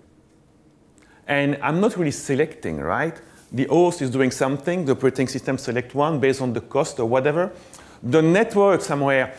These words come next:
will route me to this router based on the default route, which is unique.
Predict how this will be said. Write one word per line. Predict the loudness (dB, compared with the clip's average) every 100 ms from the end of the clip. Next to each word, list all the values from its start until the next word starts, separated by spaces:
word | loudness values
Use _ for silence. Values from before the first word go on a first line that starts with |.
| -6
will | 2 4
route | 4 4 2
me | 2 0 0
to | 0
this | 0 2
router | 4 4 2 0 -2 -14 -20 _ _ -20 -6
based | 0 0
on | 2
the | 0
default | 0 0 0 2
route, | 2 2 -4 -12
which | -10 -6
is | -6 -4
unique. | -4 -4 -6